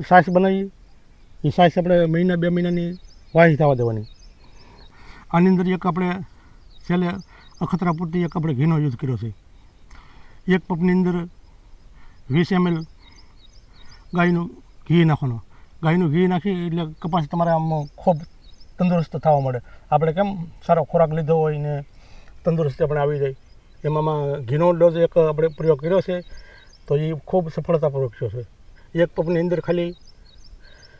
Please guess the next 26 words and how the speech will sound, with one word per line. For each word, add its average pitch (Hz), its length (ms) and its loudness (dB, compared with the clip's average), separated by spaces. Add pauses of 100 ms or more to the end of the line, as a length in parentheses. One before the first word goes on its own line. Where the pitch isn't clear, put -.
(280)
વીસ 165 180 0
એમ 170 100 2
એલ 147 100 0
નાખવાનું. 120 380 -4 (1200)
વીસ 147 200 -2
એમ 180 100 0
એલ 175 120 -2
નાખો 185 160 -2
ને 185 120 -2 (1000)
એટલે 160 240 0
એનાથી 170 300 0 (180)
છોડને 180 340 4
આખી 175 240 -2
રોનક 165 280 2
જ 160 100 4
બદલી 143 320 -4
જાય 113 140 -6
છે. 110 100 -10 (300)
કેમ 156 160 -4
કે 147 100 -6
ઘી 156 220 -4
છે 190 120 -2 (100)
એ 170 80 -6 (320)
ખૂબ 180 180 -4 (140)
તાકાતવાન 151 500 0
છે 139 140 -10